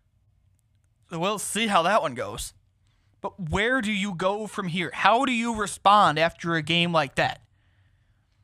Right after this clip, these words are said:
That game could be season-changing. That could have changed the course of the year.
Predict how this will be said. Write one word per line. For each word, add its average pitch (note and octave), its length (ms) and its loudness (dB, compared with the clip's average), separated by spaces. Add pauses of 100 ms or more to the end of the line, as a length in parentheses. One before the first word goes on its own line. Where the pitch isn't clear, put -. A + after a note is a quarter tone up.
(760)
That A3 280 2
game B3 260 2
could C#4+ 320 0
be C4 120 -2
season-changing. A3 960 -4 (1900)
That - 260 2
could A3+ 160 0
have G3 160 0
changed A#3+ 480 -2
the G3+ 80 -6
course A#3 340 -2
of A3 60 -6
the G#3 80 -2
year. F#3 300 -2